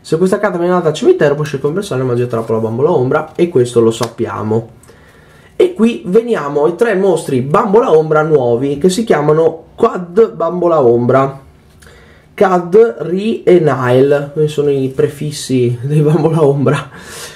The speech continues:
Allora, eh, effetto scopri, livello due, luce, incantatore.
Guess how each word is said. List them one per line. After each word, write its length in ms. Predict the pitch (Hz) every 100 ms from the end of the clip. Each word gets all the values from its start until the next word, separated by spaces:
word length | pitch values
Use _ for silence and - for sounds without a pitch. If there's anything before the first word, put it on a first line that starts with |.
| - - -
Allora, 760 | 175 175 151 127 123 123 123
eh, 680 | - 147 139 135 131 123 107
effetto 380 | 185 190 202 226
scopri, 800 | 233 269 247 196 - 151 - - -
livello 400 | 185 202 185 185
due, 560 | 233 226 175 139 - -
luce, 680 | 202 233 185 - 156 127 -
incantatore. 1080 | 214 214 180 180 214 175 143 131 135 -